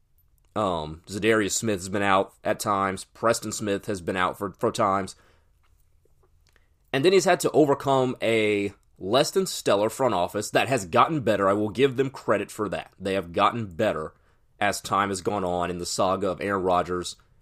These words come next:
grievances with the team. They have gotten better. And I think it's to a point now with the front office where Aaron Rodgers is probably considering staying in Green Bay,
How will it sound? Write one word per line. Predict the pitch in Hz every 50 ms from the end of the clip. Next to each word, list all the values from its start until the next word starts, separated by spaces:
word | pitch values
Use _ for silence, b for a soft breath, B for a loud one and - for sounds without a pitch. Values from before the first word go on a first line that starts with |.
| _ - 98
grievances | 90 101 104 107 98 92 92 - - 104 87 80
with | 85 95 90 -
the | - 87
team. | - - 98 85 78 82 85 - _ _ _ _ _ _ _ _
They | 92 123 120
have | 110 117 104 95
gotten | - 104 107 - 120 104
better. | 87 78 76 113 110 98 76 73 - - _ _ _ _ _ _ _
And | - 104
I | 104 98
think | - - 131 139 147
it's | 165 180 - -
to | - 160 147
a | 143
point | - - 143 127 90 87
now | 104 107 117 117 113 101 92 87 82 - - _ _
with | - 117 101
the | 110
front | - - 120 107 107
office | 104 95 90 101 90 101
where | 98 - -
Aaron | 107 113 110 98
Rodgers | 98 98 95 95 95 98 92 - - _ _ _ _ _ _ _ _ _ _ -
is | 117 -
probably | - - - 151 151 143 143 143 139
considering | - 131 117 - - 127 104 101 98 95 92 92
staying | - - - - - 113 98 95 90 90 90
in | 87
Green | 85 82 82 80 78 76
Bay, | 78 - -